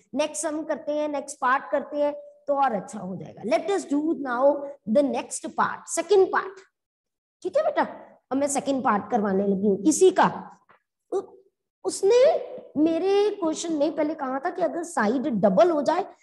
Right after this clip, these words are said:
तो volume को क्या effect पड़ेगा, वो भी तो हमने निकालना है ना बेटा। तो same अभी हमने surface area का formula लगाया, अब किसका लगाएंगे? Volume का लगाएंगे ना। तो let us see कि अब मेरे पास जो है volume का कैसे लगाएंगे।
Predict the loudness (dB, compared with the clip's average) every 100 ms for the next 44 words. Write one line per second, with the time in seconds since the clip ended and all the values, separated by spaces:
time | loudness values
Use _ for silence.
0 | _ _ 2 4 4 6 8 8 6 2
1 | 4 4 2 2 -2 -2 -4 -4 -4 -10
2 | -16 _ _ 0 4 4 4 2 0 0
3 | -2 -2 -2 -2 -2 -4 -6 -6 -6 -8
4 | -10 -18 _ _ _ -2 -2 2 2 2
5 | 0 -14 -20 _ 0 2 2 2 -2 -2
6 | -4 -4 -4 -4 0 0 0 -2 -4 -4
7 | -6 -6 -6 -6 -6 -8 -8 -6 -4 -2
8 | -2 -2 -4 -8 _ _ _ _ 2 6
9 | 6 6 2 -4 -8 -18 _ _ _ _
10 | _ 0 2 0 0 -2 -8 -20 _ 0
11 | 0 0 -4 -2 -2 -2 -6 _ _ -2
12 | 0 0 -2 -2 -4 -6 -6 -2 -2 0
13 | 0 0 0 0 -4 -2 -2 -2 -6 -6
14 | -6 -6 -8